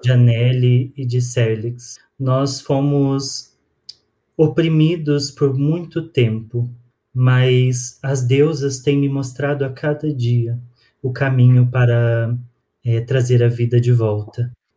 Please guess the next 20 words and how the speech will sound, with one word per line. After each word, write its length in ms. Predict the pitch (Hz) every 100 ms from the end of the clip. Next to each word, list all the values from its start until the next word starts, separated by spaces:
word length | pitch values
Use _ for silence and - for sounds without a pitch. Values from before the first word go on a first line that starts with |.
| _ -
E 720 | 135 131 127 123 120 120 123 -
pode 300 | - 127 127
ter 160 | - 123
certeza 760 | 123 160 165 - 139 147 127
que, 560 | 123 - 123 117 113 117 _ _ _ -
e 60 | 120
você 260 | 120 123
sabe 320 | 123 123 117
muito 280 | 113 117 123
bem, 420 | 113 117 123 127 - _ _
que 140 | - 123
nós 380 | 120 123 127
mulheres 640 | 127 117 117 117 120 120 -
somos, 580 | 120 117 113 120 - - - _ _ _
é, 600 | 117 110 107 107 107 107 113 - _ _ -
uma, 400 | 123 113 113 120
um, 680 | 139 120 117 113 110 110 120 151
uma 160 | 135
força 360 | 123 135 131 135
determinante 1080 | 123 123 156 156 160 139 120 117 - -